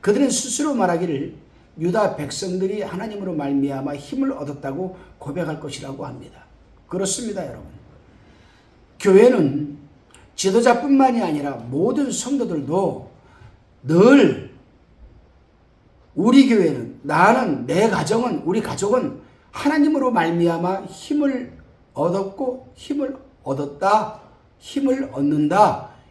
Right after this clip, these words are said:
이런 신앙 고백이 여러분 필요한 겁니다. 그럴 때 그 신앙 고백을 하는 심중에 계시는, 내주하시는 성령께서 더 큰 여러분 힘과 능력을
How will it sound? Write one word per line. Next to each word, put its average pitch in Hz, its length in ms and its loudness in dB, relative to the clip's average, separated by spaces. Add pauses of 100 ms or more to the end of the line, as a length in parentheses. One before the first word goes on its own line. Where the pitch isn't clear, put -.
(120)
이런 185 300 -2
신앙 220 400 -6
고백이 147 440 -8
여러분 123 420 -10
필요한 - 320 -12
겁니다. - 400 -20 (920)
그럴 233 320 2
때 262 380 4 (280)
그 240 200 0
신앙 277 380 0
고백을 233 380 2
하는 220 420 -6
심중에 233 600 -4
계시는, 175 680 -4
내주하시는 170 800 -4 (140)
성령께서 190 920 -4
더 170 280 -12
큰 254 360 -8
여러분 180 400 -4 (220)
힘과 - 720 -8 (160)
능력을 151 520 -2